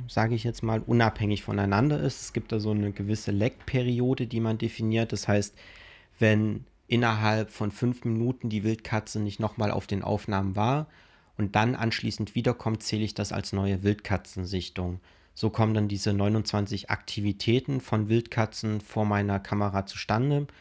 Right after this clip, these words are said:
Wenn die innerhalb von fünf Minuten nochmal drauf ist oder die Aufnahme immer wieder neu startet, also nach zwei Minuten geht der Film sofort weiter und die Wildkatze ist immer noch da, dann ist es nur eine Aktivität zu diesem Zeitpunkt vor der Kamera.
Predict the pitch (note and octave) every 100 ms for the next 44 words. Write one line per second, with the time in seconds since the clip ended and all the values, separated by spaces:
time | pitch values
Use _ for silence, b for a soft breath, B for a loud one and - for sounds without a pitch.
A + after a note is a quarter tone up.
0 | b b b A2+ G#2 A2 A#2 A2 A#2 -
1 | A2+ A2 A2 G#2+ A2+ A2 - G#2+ A2+ A2+
2 | G#2+ G#2+ C3 A#2+ - A2+ A#2 A2+ G#2+ -
3 | G2+ G2 - - G#2 - G2+ G2+ G#2 G#2
4 | G2+ G2 F#2+ F#2+ B2 - A#2+ A#2+ B2 A2+
5 | b b b b b b b - F#2 F#2+
6 | F#2+ G2+ F#2+ - - G#2 A2 A2 A2 G2+
7 | G2+ F#2+ - G#2 G2+ G2 G#2 - A2 A#2+
8 | B2 G#2 G2+ G#2 - G2 - - A#2 A2
9 | G#2 G#2 G2+ G2+ - G2+ - G2 G2+ G#2
10 | - - - G2 G2 - G2 G2 - F#2
11 | F2+ F#2+ - G2 F#2+ - F#2 F2+ - -
12 | F2 F2 - F2 F2+ F2 F2